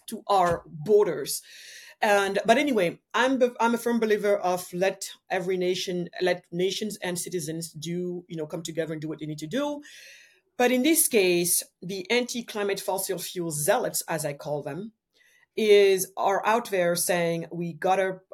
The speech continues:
no fossil fuel, um, fossil fuel is just not an option for going forward." And they're using the power and, of, and influence, especially in this case, um, you know, non-profit, uh,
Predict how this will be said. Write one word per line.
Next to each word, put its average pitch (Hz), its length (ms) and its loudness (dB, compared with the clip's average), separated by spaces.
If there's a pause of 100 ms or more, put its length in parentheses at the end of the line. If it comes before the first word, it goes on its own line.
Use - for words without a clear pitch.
(120)
no 185 240 2
fossil 202 360 -2
fuel, 175 640 -4
um, 160 580 -8
fossil 196 280 -6
fuel 196 100 0
is 165 40 -4
just 175 180 -6
not 170 200 -4
an 151 140 -8
option 160 340 -10
for 151 180 -12
going 147 240 -6
forward." 175 480 2 (360)
And 208 140 -2
they're 202 60 4
using 240 460 -2
the 185 100 -2
power 185 520 -4
and, 151 200 -8
of, 151 260 -10
and 160 280 -8
influence, 151 640 -6
especially 196 520 -4
in 175 80 -4
this 165 180 -6
case, 170 420 -6
um, 156 420 -6
you 170 100 -10
know, 147 300 -6
non-profit, 175 640 -6
uh, 160 60 -4